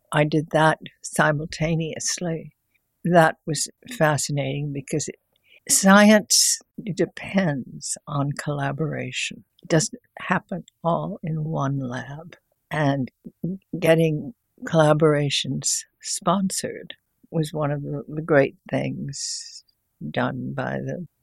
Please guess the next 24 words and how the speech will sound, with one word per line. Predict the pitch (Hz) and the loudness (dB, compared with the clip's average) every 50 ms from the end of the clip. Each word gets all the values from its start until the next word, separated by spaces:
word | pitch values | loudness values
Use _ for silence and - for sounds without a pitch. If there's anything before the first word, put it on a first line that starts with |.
| - - | -6 -2
biotech | 143 139 147 147 143 - - - - - - - _ _ _ _ - | 0 0 2 0 -2 -2 -8 -10 -10 -12 -20 -20 _ _ _ _ -6
venture | - 120 113 - - - _ _ - | -4 -4 -4 -4 -6 -12 _ _ -16
people. | - - - - - - - _ _ - - | -16 -16 -14 -14 -16 -16 -16 _ _ -8 -6
I've | 160 175 170 - | -2 -2 0 2
been, | 175 - _ - | 0 0 _ 6
I | 180 180 | 8 10
have | 165 175 175 160 - | 10 10 8 8 4
been | 170 160 156 147 | 2 2 2 0
s-, | - - - - - _ _ - - | 0 -2 -2 -2 -6 _ _ -8 -2
so | - - - - - 202 190 180 196 196 202 214 302 - _ _ _ _ _ - | 2 2 4 4 6 6 6 6 6 4 0 -2 -6 -12 _ _ _ _ _ -2
lucky, | 165 156 147 - - - 147 139 135 135 160 254 _ - - 165 165 - _ _ - | -2 -2 -2 -2 -6 -10 -10 -10 -10 -12 -16 -20 _ -20 -14 -14 -14 -14 _ _ -4
I | 156 | -2
mean, | 156 156 156 156 - - | 0 0 -2 -4 0 6
very | 185 175 165 151 156 165 156 | 8 8 8 8 6 2 0
lucky | 135 - 135 139 _ - - 170 - 156 147 - _ _ _ - | -2 -4 -6 -8 _ -8 -8 -8 -6 -8 -10 -16 _ _ _ -4
in | - 156 160 156 151 | -2 -2 -2 -2 -2
things | - - 160 170 160 156 160 151 156 156 - - - - - - - - - - 190 165 _ _ - _ _ _ - - | -2 -2 -2 0 0 -2 -2 -2 -2 -2 -2 -4 -4 -2 -4 -4 -6 -8 -10 -12 -12 -12 _ _ -20 _ _ _ -14 -10
that | 156 147 143 - - 208 - _ - 220 | -8 -6 -6 -8 -10 -18 -20 _ -8 -4
come | - 175 160 160 160 | 2 4 4 4 6
into | 151 160 165 139 147 | 4 4 2 0 0
my | 147 139 139 131 | -4 -2 -4 -4
life | 135 135 139 139 147 156 139 - - - - _ - | -4 -2 -2 -2 -2 -2 -4 -6 -8 -14 -16 _ -4
to | - 143 | -4 -4
do. | 139 156 147 143 147 - - | 0 0 0 2 0 -2 -4